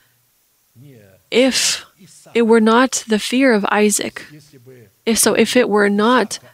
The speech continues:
the God of Isaac, my father, you would have let me go without anything," he says to a man.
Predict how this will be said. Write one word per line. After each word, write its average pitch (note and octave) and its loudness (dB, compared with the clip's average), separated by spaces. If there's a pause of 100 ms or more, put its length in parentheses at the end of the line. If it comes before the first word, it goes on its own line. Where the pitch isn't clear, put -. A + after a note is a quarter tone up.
(100)
the A3 -4
God A#3 0 (140)
of G3+ -4 (240)
Isaac, A3 -2
my G3+ -2
father, G3+ -2
you A3 0
would A3+ 4
have G#3 -2
let G#3 -2
me A3 -2
go G#3 0
without F#3+ -4
anything," G#3 -4
he G3 -12
says - -8
to - -10
a - -8
man. - -6